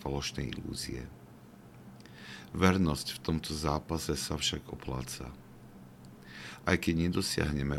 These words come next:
úplne víťazstvo, samotný zápas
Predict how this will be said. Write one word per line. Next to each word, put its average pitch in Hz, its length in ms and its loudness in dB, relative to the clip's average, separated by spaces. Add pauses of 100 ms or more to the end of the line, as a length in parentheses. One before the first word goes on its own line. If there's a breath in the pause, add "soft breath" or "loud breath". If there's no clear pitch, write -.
úplne 73 400 0
víťazstvo, 71 800 -2 (720 loud breath)
samotný 90 640 4
zápas 69 640 -2